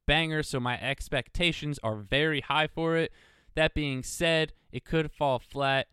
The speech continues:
but I think it's gonna be a good one. It's also nice to see the mix of wrestlers, and it's especially nice to see A J Styles doing something meaningful for once, seeing him in the main event picture, challenging for some sort of main world championship in W W E.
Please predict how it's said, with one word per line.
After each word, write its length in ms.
but 80
I 100
think 240
it's 100
gonna 220
be 140
a 40
good 300
one. 240
It's 100
also 280
nice 320
to 100
see 260
the 160
mix 300
of 180
wrestlers, 460
and 120
it's 140
especially 540
nice 240
to 100
see 400
A 140
J 180
Styles 460
doing 240
something 420
meaningful 460
for 180
once, 240
seeing 220
him 240
in 300
the 80
main 380
event 440
picture, 480
challenging 500
for 280
some 260
sort 320
of 180
main 540
world 400
championship 640
in 200
W 280
W 360
E. 280